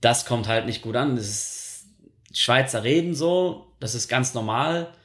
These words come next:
Und diese Verniedlichungen sind auch ganz normal. Und wenn man dann sich da, wenn man das halt hum-, humoristisch aufnimmt und dann irgendwie sich drüber, ja, ich, auch wenn man's gut, auch wenn's gut gemeint ist, es kommt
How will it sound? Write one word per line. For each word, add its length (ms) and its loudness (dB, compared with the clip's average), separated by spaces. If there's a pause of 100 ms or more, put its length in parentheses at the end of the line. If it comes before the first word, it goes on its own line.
(260)
Und 100 -2
diese 120 -2
Verniedlichungen 680 0
sind 180 -4
auch 220 2
ganz 260 -4
normal. 500 -4 (680)
Und 180 0
wenn 100 8
man 220 4
dann 260 4
sich 280 -4
da, 320 0 (100)
wenn 180 -6
man 80 -2
das 220 0
halt 160 -2 (120)
hum-, 180 2
humoristisch 760 -2
aufnimmt 460 0
und 160 0
dann 180 0
irgendwie 320 -2
sich 220 -8
drüber, 500 -4 (680)
ja, 100 -2
ich, 160 -2
auch 120 4
wenn 100 2
man's 220 2
gut, 260 0 (140)
auch 160 4
wenn's 220 0
gut 200 -2
gemeint 440 2
ist, 160 -4
es 100 -6
kommt 560 -4